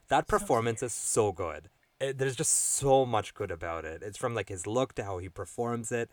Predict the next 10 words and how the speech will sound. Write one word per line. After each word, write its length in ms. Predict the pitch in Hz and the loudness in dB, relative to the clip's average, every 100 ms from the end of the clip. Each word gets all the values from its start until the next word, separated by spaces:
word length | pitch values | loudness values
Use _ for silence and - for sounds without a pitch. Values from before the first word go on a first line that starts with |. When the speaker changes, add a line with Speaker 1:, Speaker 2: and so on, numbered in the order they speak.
| - - - - | -14 -20 -14 -2
Speaker 1:
to, 80 | |
like, 120 | 107 - | -2 0
how 140 | 120 | -6
he 140 | 120 131 | -6 -8
talks. 840 | - - 85 95 127 - - - _ | -12 -8 -2 0 -2 -4 -14 -14 _
There's 320 | 185 180 117 160 | -2 -2 -2 -2
this, 220 | 123 - | -4 -2
Speaker 2:
Mm. 40 | |
Speaker 1:
like, 280 | 113 95 - _ _ _ | -2 -4 -6 _ _ _
cavalier 1120 | - - 123 151 185 185 117 101 101 107 117 | -10 0 2 4 2 0 0 0 0 0 -2